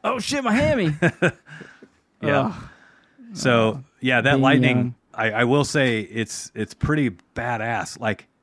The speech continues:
Speaker 2: the amount of acceleration it has. So I had that trailer loaded. The trailer itself weighs twenty-five hundred pounds. And I put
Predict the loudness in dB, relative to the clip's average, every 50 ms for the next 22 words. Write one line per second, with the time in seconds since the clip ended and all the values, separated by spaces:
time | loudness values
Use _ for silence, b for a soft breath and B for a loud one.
0 | -8 -2 -2 0 0 0 0 0 0 -2 -2 -4 -6 -6 -4 -2 -2 0 0 -2
1 | -2 -2 -4 -4 -6 -6 -8 -8 -8 -10 -10 -10 -10 -10 -10 -12 -12 -14 -14 -16
2 | _ _ b b b b b b b -4 -2 0 0 0 0 0 0 -2 -4 -4
3 | -4 -4 -2 -2 -2 -2 -2 -2 -2 -2 -2 -2 -2 -2 -4 -6 -6 -8 -8 -8
4 | -4 -2 -2 0 2 2 2 0 0 -4 -4 -2 -2 -2 -2 -4 -6 -8 -8 -8
5 | -8 -10 -10 -8 -8 -8 -8 -8 -8 -8 -8 -10 -10 -12 -10 -10 -10 -10 -10 -12
6 | -12 -12 -14 -16 -18 -20 -20 -20 _ b b b b b b b b b b b
7 | b b b b b _ -8 -6 -4 -2 -2 -2 -2 -2 -2 -2 -2 -4 -4 -6
8 | -6 -10 -12 -16 _ _ _ _ _ -6 -2 -2 -2 -2 0 0 0 2 0 0
9 | -2